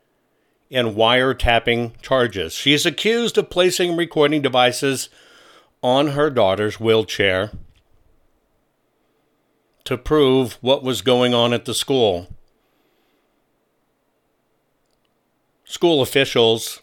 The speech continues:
using a loophole, said that some of the recordings captured conversations between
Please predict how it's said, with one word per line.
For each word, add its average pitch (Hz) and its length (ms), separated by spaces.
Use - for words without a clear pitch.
using 127 340
a 107 40
loophole, 110 640
said 151 340
that 143 180
some 196 220
of 185 120
the 139 80
recordings 135 580
captured 151 540
conversations 143 960
between 127 480